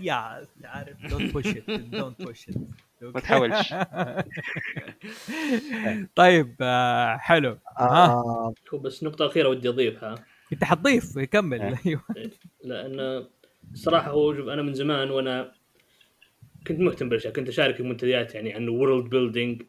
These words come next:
Speaker 4: وأسمع بودكاستات عن الكتابة و-، آه، آه، طرق الكتابة والتص-، يعني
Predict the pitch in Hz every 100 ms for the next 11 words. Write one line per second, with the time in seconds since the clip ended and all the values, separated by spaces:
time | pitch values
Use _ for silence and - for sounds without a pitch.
0 | _ _ - _ - 127 135 113 - 120
1 | 120 143 123 120 120 120 135 120 117 113
2 | 110 104 104 101 - - _ _ 117 113
3 | 123 95 - - - 127 120 113 - 110
4 | 107 107 113 107 110 117 104 107 107 104